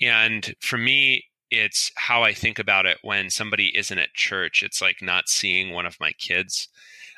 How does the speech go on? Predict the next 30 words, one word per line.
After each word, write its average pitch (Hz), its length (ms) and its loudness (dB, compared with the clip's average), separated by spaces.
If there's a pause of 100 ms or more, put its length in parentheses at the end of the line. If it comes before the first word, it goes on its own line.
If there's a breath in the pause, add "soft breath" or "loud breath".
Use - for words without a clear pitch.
I 104 100 0
mean, 90 440 0
there 107 120 0
might 98 180 2
be 101 80 0
a 92 80 0
reason, 95 440 0
you 90 80 0
know, 87 120 -2
my 85 120 2
kids - 280 -6
might 85 200 -2
be 82 120 0
at 71 120 -2
school 95 540 -2
or, 80 260 0
or 82 280 2
I'm 90 180 2
away 87 280 0
from 87 180 -6
the 80 80 -2
house 85 500 2
for 82 340 -2
a - 120 -2
meeting 85 400 -2
or 87 100 0
something 90 400 -2
at 69 120 0
night, 82 340 0 (560 loud breath)
but 104 120 4